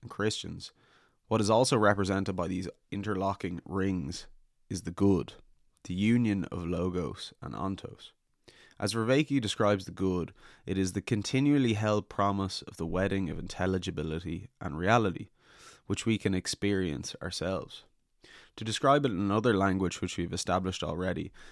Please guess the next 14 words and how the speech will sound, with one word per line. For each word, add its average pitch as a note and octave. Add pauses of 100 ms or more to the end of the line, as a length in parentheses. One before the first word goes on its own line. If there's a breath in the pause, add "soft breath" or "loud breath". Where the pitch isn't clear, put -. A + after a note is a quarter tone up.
(120 loud breath)
this B2+
commitment A#2+
is F#2
like F#2+
that G2
of F#2
Socrates F#2+
and F2+
the F2+
philosophers D#2+
to -
turning G#2+
one's F#2+
soul F2+